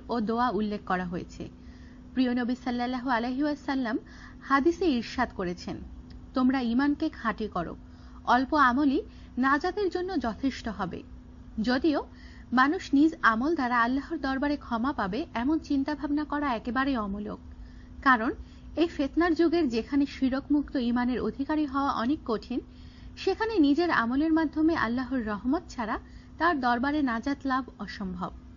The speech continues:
শয়তান মানুষের সবচেয়ে বড় ও প্রকাশ্য দুশমন। শয়তানের ধোঁকা ও প্রতারণা থেকে বেঁচে থেকে মানুষ যদি তার ঈমান খাঁটি করার সাথে সাথে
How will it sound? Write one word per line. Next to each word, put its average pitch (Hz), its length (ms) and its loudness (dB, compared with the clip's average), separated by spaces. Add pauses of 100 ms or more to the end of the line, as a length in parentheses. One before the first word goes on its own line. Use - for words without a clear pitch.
(760)
শয়তান 339 420 2
মানুষের 330 400 2
সবচেয়ে 311 400 -2
বড় 220 300 2
ও 302 260 -2
প্রকাশ্য 277 560 -2
দুশমন। 196 480 -4 (500)
শয়তানের 262 560 0
ধোঁকা 240 340 0
ও 226 160 -2
প্রতারণা 277 580 -2
থেকে 370 240 -4
বেঁচে 247 300 -2
থেকে 339 340 -4 (500)
মানুষ 277 360 4
যদি 349 220 2
তার 339 240 2
ঈমান 262 260 2
খাঁটি 233 300 -4
করার 247 280 -2
সাথে - 380 -6
সাথে 285 400 -6